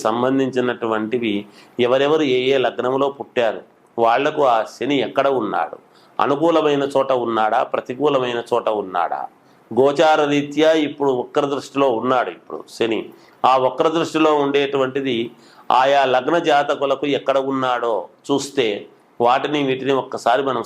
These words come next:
సమన్వయం చేసుకుంటే కొంతమందికి కొన్ని ఇబ్బందులు తప్పవు, కొంతమందికి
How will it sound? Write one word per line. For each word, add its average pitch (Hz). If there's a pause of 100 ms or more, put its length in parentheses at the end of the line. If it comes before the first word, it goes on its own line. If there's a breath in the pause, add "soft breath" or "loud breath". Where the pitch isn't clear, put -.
సమన్వయం 131
చేసుకుంటే 104 (560 loud breath)
కొంతమందికి 113 (600 loud breath)
కొన్ని 120 (120)
ఇబ్బందులు 117 (100)
తప్పవు, 98 (340)
కొంతమందికి 117